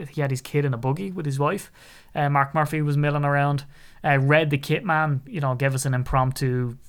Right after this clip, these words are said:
tour, telling us how many, uh, towels were used on the sidelines and all the rest.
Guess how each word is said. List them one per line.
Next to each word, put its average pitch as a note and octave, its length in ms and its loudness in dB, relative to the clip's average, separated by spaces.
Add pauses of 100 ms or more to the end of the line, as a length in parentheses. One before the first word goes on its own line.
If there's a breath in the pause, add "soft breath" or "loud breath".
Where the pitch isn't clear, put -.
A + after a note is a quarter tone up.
(300)
tour, C#3 560 2
telling C#3 300 -2
us B2+ 140 -4
how C3+ 180 2
many, B2+ 340 0 (540 loud breath)
uh, C3 480 2
towels C#3+ 420 4
were C#3+ 100 2
used C#3+ 320 2
on D3 60 0
the C3 80 0
sidelines C#3 540 0
and C3 80 0
all C3 80 2
the B2+ 80 0
rest. C#3 280 0